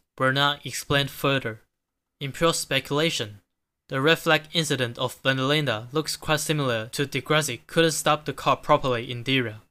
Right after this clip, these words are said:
and with Herb Muller's frustration for the cars as well.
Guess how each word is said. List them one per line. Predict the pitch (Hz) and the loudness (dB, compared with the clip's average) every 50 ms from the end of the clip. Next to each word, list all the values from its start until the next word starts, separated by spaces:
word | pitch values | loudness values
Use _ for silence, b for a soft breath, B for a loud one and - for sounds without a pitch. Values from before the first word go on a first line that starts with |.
| _ _ _ _ - | _ _ _ _ -6
and | 139 135 139 135 139 135 | -4 -2 -2 -4 -4 -2
with | 135 131 131 - - - | -2 -2 -2 -2 -2 2
Herb | 156 156 151 151 | 2 2 4 2
Muller's | 160 160 165 165 156 - | 2 4 4 4 4 2
frustration | - - 127 - - - 160 156 147 - 131 110 113 131 | -2 -4 -6 -4 -2 2 2 2 2 0 -2 -8 -10 -6
for | - 143 135 | 0 0 0
the | 135 - | 0 0
cars | - - - 143 131 117 - - - - - | -4 2 4 4 4 4 0 -4 -10 -6 -6
as | 127 117 - | -6 -4 0
well. | 151 156 135 110 113 107 | 2 2 2 2 0 -6